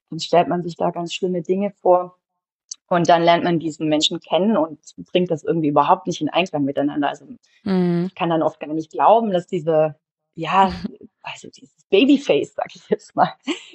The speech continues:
Speaker 1: sind
Speaker 2: Mhm.
Speaker 1: ja manchmal wirklich noch richtige, äh, Bubis, dass die dann, äh, ähm, sowas, dass ihnen sowas vorgeworfen wird. Ja, ich kann ja, ich darf nicht sagen, sie haben es getan, aber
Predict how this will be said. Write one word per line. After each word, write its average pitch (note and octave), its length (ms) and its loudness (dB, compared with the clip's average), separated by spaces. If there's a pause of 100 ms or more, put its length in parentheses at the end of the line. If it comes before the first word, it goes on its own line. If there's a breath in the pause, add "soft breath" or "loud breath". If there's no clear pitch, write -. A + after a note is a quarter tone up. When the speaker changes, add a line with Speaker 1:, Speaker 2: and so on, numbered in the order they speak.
(100)
Speaker 1:
sind G3 240 0
Speaker 2:
Mhm. F#3 60 2
Speaker 1:
ja D#3 120 4
manchmal D#3 340 -2
wirklich F3+ 280 -2
noch E3 140 -8
richtige, F3+ 500 0
äh, C#3 100 -6 (100)
Bubis, G#3 480 0 (500 loud breath)
dass - 260 -6
die F#3+ 140 -4
dann, G3+ 340 2
äh, F3+ 340 2 (120)
ähm, E3+ 420 -4
sowas, E3+ 540 -2
dass - 160 -2
ihnen G#3 160 2
sowas G3 260 0
vorgeworfen E3 720 0
wird. C#3 180 -8
Ja, D#3+ 260 2
ich - 80 -20
kann F#3 140 0
ja, F3 80 2
ich C#3 140 -4
darf F#3+ 160 0
nicht F#3 200 -6
sagen, D#3 280 0
sie D#3 120 -2
haben D#3 100 -6
es - 100 -20
getan, E3 420 -4
aber D#3 300 -2